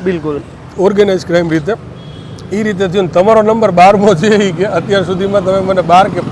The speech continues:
Speaker 2: પંદરમાં જણા હો કે જે આ તમે મને આવી રીતે ફોન કરો કે અમે આવી રીતે ભોગ બન્યા." ત્યાર પછી અમે કીધું કે હવે આ બધાય, અ, કહેવાતા હલકી કક્ષાના સંતોને જરાક સારી કક્ષાએ લઈ આવી અને સમાજને આપના માધ્યમથી
Speaker 1: હમ,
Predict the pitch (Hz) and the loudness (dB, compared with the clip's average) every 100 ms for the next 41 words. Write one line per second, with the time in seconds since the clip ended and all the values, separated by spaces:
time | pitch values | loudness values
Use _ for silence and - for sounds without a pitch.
0 | - - 190 196 196 202 196 185 180 165 | -8 -4 -4 -2 -2 -2 -2 0 0 2
1 | 208 - - - 165 156 175 170 165 165 | 0 0 -6 -4 -4 0 0 0 -2 -4
2 | 170 196 185 180 165 143 175 202 175 175 | -2 0 0 -2 -4 -4 -2 -2 -2 -2
3 | 156 165 175 165 165 156 180 214 - - | -2 -2 -2 -2 -2 -6 -8 -10 -14 -6
4 | 147 170 147 151 139 175 202 180 190 190 | -2 -2 -4 -6 -4 0 0 0 -6 -4
5 | 180 180 175 185 156 160 170 175 170 175 | -4 -4 -4 -4 -4 0 0 0 0 -2
6 | 185 - - - - 165 143 131 160 175 | -2 -6 -20 -20 -16 -8 -6 -4 0 4
7 | 185 170 185 180 185 180 233 139 165 185 | 4 4 2 2 0 -4 -8 -6 -4 -4
8 | 175 - 175 165 - 156 180 185 185 190 | -4 -4 -4 -4 -4 -6 -6 -6 -4 -4
9 | 233 - 170 151 160 - 156 - 160 165 | -6 -10 -10 -4 -6 -6 -14 -6 -6 -6
10 | 151 - 143 165 165 165 147 135 180 - | -10 -8 -6 -4 -4 -4 -4 -4 -8 -12
11 | - - 139 - 175 185 139 - - - | -18 -10 -10 -6 -2 -2 -2 -10 -20 -20
12 | - - 139 156 185 - - 143 160 196 | -20 -16 -8 -8 -8 -12 -2 -2 -2 0
13 | 214 151 135 131 131 117 123 202 | 2 0 -4 -6 -10 -10 -6 -4